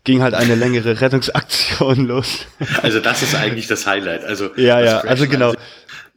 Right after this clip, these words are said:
Speaker 2: sich war schon
Speaker 1: Tippi,
Speaker 2: cool,
Speaker 1: erzähl
Speaker 2: aber
Speaker 1: weiter.
Speaker 2: <laughs>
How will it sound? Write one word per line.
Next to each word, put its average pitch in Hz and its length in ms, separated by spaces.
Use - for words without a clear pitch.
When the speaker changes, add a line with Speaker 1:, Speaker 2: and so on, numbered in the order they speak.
Speaker 2:
sich 123 100
war 117 200
schon 113 240
Speaker 1:
Tippi, 151 200
Speaker 2:
cool, 139 40
Speaker 1:
erzähl 135 280
Speaker 2:
aber 120 100
Speaker 1:
weiter. 107 300
Speaker 2:
<laughs> 165 60